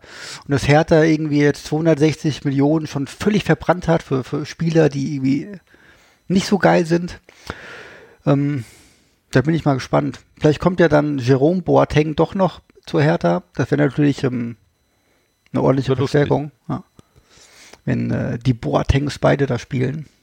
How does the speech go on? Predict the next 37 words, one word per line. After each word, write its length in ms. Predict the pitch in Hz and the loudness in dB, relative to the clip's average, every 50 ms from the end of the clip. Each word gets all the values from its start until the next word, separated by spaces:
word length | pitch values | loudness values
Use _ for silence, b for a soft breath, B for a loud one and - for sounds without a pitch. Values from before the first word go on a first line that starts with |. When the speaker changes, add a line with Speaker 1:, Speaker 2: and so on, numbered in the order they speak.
| _ _ _ _ _ _ _ _ _ _ _ _ _ _ _ _ _ _ _ _ _ _ - - | _ _ _ _ _ _ _ _ _ _ _ _ _ _ _ _ _ _ _ _ _ _ -14 -8
Speaker 2:
Ja, 100 | - 95 | -4 -2
aber 100 | 95 95 | 0 0
dann 100 | 101 104 | 2 2
muss 140 | 107 104 98 | 0 2 2
ja 80 | 113 92 | 2 2
auch 140 | 95 98 | 2 0
das 200 | - - 101 - | -2 -6 -6 -4
Geld 240 | - 101 95 95 92 | -4 -4 -4 -4 -4
stimmen, 340 | - - - 104 92 90 90 | -8 -8 -6 -4 -4 -4 -6
ne? 220 | 95 98 95 98 | -6 -6 -6 -6
Also 300 | 98 98 95 92 95 95 | -6 -6 -6 -6 -4 -4
ich 180 | 95 92 - - | -4 -4 -6 -4
weiß 140 | 98 95 92 | -6 -4 -4
ja 100 | 95 95 | -4 -4
nicht. 300 | 95 95 95 - - - - | -4 -4 -4 -6 -6 -4 0
Speaker 1:
Ja, 380 | 139 127 123 120 131 143 165 | 2 4 4 6 4 4 2
Speaker 2:
Aber 100 | 151 120 - - | 2 2 2 4
die 80 | 110 113 | 4 4
Speaker 1:
richtig, 20 | |
Speaker 2:
haben 100 | 117 117 | 4 4
ja 60 | 107 | 4
eh 160 | 107 104 104 98 | 2 2 0 -2
zu 160 | - - 107 | -2 -2 -2
viel 80 | 131 | -2
Speaker 1:
richtig, 180 | 101 98 95 127 | -2 -2 -4 -2
Speaker 2:
Geld, 240 | 92 92 90 92 92 | -2 -4 -4 -4 -4
ne? 140 | - 95 98 | -4 -4 -4
Speaker 1:
richtig. 360 | 101 131 123 107 - - - - | -4 -4 -6 -8 -10 -14 -14 -10
Ja, 200 | 139 127 - - | -8 -8 -8 -8
eben. 440 | 190 151 113 - 196 208 214 220 226 | -8 -10 -12 -14 -16 -18 -16 -14 -12
Ich 140 | - - 165 | -2 0 0
hätte 260 | 175 - _ _ _ _ _ _ _ _ _ _ _ _ _ _ _ _ _ _ _ _ _ _ _ _ | 0 0 _ _ _ _ _ _ _ _ _ _ _ _ _ _ _ _ _ _ _ _ _ _ _ _
auch 180 | - 196 156 - | -4 -4 -4 -2
kein 160 | - 147 143 | -2 -2 -2
Problem 400 | 139 - 147 135 151 160 160 165 | -2 -4 -2 2 2 2 2 2
gehabt, 240 | 147 143 143 - - | 2 0 0 0 -2
wenn 260 | 135 127 120 127 127 | -4 -4 -4 -8 -6